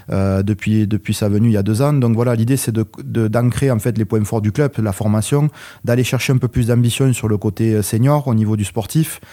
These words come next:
d'avoir un projet attractif sur le côté territorial, parce qu'aujourd'hui, de toute façon, euh,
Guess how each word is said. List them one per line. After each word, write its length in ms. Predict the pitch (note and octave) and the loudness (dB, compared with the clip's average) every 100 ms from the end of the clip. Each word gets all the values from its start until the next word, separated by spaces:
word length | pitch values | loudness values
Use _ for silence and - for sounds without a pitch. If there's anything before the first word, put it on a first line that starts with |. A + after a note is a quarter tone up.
| - - | -20 -6
d'avoir 260 | A2 A2+ A#2+ | -2 0 2
un 80 | |
projet 240 | A#2 A#2+ A#2+ | 0 0 0
attractif 420 | A#2 A2+ - C3 | -2 -4 -4 -4
sur 120 | - | -2
le 60 | G#2 | -2
côté 220 | G#2+ G#2+ | -2 -2
territorial, 560 | G2 G#2+ G#2 G#2+ B2+ C#3+ | -2 -2 0 0 0 -2
parce 180 | G#2+ | -4
qu'aujourd'hui, 240 | - G2+ A2 | -2 -2 -2
de 40 | |
toute 80 | G#2 | -4
façon, 240 | - A2 | -2 0
euh, 100 | G2+ | 0